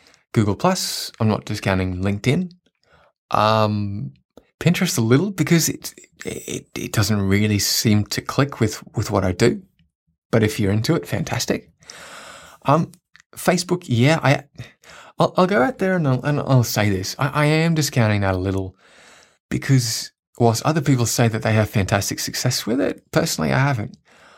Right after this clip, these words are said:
Um, I, I find that it is a very murky medium because it's this massive, massive news feed of, of what are they at? Like over a billion people? Or I, I, sorry, I just don't keep track of the numbers.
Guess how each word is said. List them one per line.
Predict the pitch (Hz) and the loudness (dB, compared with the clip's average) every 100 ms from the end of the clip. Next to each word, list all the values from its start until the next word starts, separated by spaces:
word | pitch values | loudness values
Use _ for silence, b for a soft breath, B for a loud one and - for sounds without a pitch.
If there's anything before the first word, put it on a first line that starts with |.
| b b - | b b 0
Um, | 135 135 120 | 4 4 2
I, | 123 117 - | 0 0 -2
I | 110 | -2
find | - 127 135 131 120 - _ _ - | 0 2 4 4 2 -8 _ _ -10
that | 107 107 120 117 - - - - - - | -10 -2 0 0 -2 -10 -12 -14 -16 -6
it | 117 - | -4 0
is | 117 104 | 0 0
a | |
very | 101 98 | 0 0
murky | 92 95 117 127 | 0 -2 0 2
medium | 127 139 156 151 b b b b b | 2 2 -4 -8 b b b b b
because | 135 147 135 | 0 2 2
it's | - - | 0 -2
this | 131 | -2
massive, | 120 113 127 131 - 143 120 120 | 0 2 2 2 2 0 0 -4
massive | 117 107 107 104 104 - 113 104 101 - | -2 -2 0 0 0 0 0 0 -4 -4
news | 120 165 165 - | 2 4 4 2
feed | 117 107 110 | -4 -2 -2
of, | 98 - | -6 -4
of | 117 110 - | -4 -4 -4
what | 117 | -4
are | 113 | -2
they | 107 | -2
at? | 101 - | -2 -4
Like | - - | -6 -2
over | 110 104 | -2 -2
a | |
billion | 92 110 120 127 | -2 2 4 4
people? | 123 135 135 127 | 4 2 2 0
Or | 123 117 B B B B B - | 0 -4 B B B B B -8
I, | - - - | -4 -4 -2
I, | 113 95 - - | -2 -2 -6 -4
sorry, | 98 95 | 0 2
I | |
just | 95 95 | 2 0
don't | 101 107 - | -2 -2 -6
keep | - - | -8 -2
track | 110 98 | -2 0
of | 101 | 0
the | |
numbers. | 95 101 98 92 | 0 0 0 -4